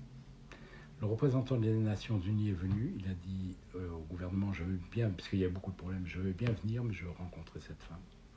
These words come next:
Elle m'a dit, euh, au Luxembourg, quand ils ont vu l'article, ils ont payé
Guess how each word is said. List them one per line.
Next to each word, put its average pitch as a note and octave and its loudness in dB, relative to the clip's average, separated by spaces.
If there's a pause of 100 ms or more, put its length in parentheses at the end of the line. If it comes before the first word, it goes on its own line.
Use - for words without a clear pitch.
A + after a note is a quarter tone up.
(1300)
Elle A#2+ 2
m'a A#2+ 8
dit, D3+ 2 (180)
euh, G2+ 0 (760)
au G#2 4
Luxembourg, C3+ 6 (540)
quand B2 -2
ils A2+ 0
ont A2+ 4
vu A2+ 4
l'article, G#2 -4 (120)
ils G2+ -2
ont G#2+ 4
payé G2 0